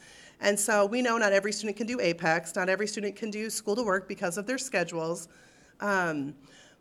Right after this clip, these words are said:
but dream would be to get all those students something. And maybe those students just need help, um, how to fill out a job application.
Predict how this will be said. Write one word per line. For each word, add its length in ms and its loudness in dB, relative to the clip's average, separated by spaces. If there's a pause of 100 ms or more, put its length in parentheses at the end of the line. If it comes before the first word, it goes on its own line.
but 200 -2
dream 420 0
would 160 2
be 380 0 (600)
to 100 -6
get 200 0
all 200 4
those 200 0
students 280 -2
something. 760 -6
And 160 0
maybe 260 0
those 200 0
students 340 -4
just 220 -6
need 120 -2
help, 400 2 (480)
um, 520 0
how 160 -2
to 60 -2
fill 140 2
out 80 4
a 40 -2
job 260 4
application. 640 -6